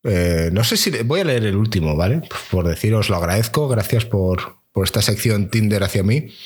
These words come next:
Eh, "Ojito, ojete con decir nada malo de Gringo, que me cruzo toda la calle de aquí a donde vives y te llevo un café de la máquina de mi trabajo que te deja el estómago más revuelto de la coherencia de Insert Coin Games. Cuidadito por ahí, pibito". Este es alguien que obviamente es algún troll de los que nos siguen,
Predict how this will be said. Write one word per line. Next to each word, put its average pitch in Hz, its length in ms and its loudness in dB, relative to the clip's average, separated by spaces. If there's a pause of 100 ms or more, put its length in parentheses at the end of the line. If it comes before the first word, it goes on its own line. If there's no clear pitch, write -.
(400)
Eh, 135 340 -2 (120)
"Ojito, 147 380 0
ojete 151 320 0
con 139 140 0
decir 117 220 0
nada 117 180 2
malo 113 180 2
de 104 120 2
Gringo, 131 360 0
que 117 80 2
me 95 140 0
cruzo 117 280 0
toda 117 180 0
la 101 60 -2
calle 120 220 0
de 101 80 2
aquí 110 180 -2
a 120 40 2
donde 107 220 2
vives 147 580 0
y 120 60 -4
te 104 80 0
llevo 120 160 2
un 127 120 0
café 139 460 0
de 120 100 0
la 101 100 2
máquina 117 280 2
de 113 60 2
mi 107 80 2
trabajo 120 480 0
que 110 100 -2
te 107 100 -2
deja 113 260 2
el 107 60 2
estómago 117 340 2
más 107 140 2
revuelto 117 320 0
de 123 60 0
la 101 100 0
coherencia 113 440 2
de 110 60 4
Insert 98 240 0
Coin 87 160 0
Games. 67 340 -2 (340)
Cuidadito 131 500 0
por 113 140 0
ahí, 101 160 2
pibito". 90 460 -2 (1080)
Este 135 220 -2
es 151 60 0
alguien 165 640 -2
que 92 240 0
obviamente 98 680 0
es - 140 0
algún 90 380 0
troll 98 280 0
de 92 100 0
los 82 140 0
que - 80 0
nos 87 160 0
siguen, 117 460 0